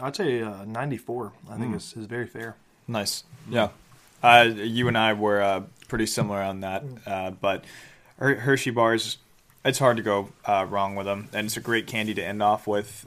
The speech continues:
Speaker 3: um, because we're still gonna like it, regardless of how much we've eaten. <clears throat> But
Speaker 2: Before we go, favorite candy that we tried tonight?
Speaker 3: Oh, man.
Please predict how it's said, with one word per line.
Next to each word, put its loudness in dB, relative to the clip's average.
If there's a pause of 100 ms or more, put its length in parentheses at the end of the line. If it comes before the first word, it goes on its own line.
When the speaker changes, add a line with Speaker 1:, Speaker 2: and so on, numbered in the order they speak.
Speaker 3:
um, -6 (140)
because -8 (200)
we're -8
still -2
gonna 0
like 2
it, -4 (200)
regardless 6
of -2
how 4
much 2
we've 0
eaten. -2 (200)
<clears throat> 4
But 12 (440)
Speaker 2:
Before 4
we 6
go, 2 (400)
favorite 0
candy -6
that -6
we -4
tried -6
tonight? -12 (840)
Speaker 3:
Oh, -4
man. -16